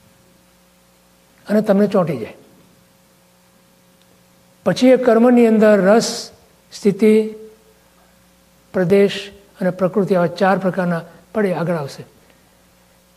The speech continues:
એ પ્રમાણે તમારી સાથે એ જીવ અને કર્મનો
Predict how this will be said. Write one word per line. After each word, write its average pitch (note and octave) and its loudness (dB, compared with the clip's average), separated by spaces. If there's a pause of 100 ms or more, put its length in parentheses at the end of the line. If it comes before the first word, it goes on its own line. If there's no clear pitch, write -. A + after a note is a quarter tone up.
(240)
એ A#3 4
પ્રમાણે G#3 4
તમારી G3 2
સાથે F#3+ 0
એ F#3 -4
જીવ G3 0
અને G#3+ 2
કર્મનો F#3 -4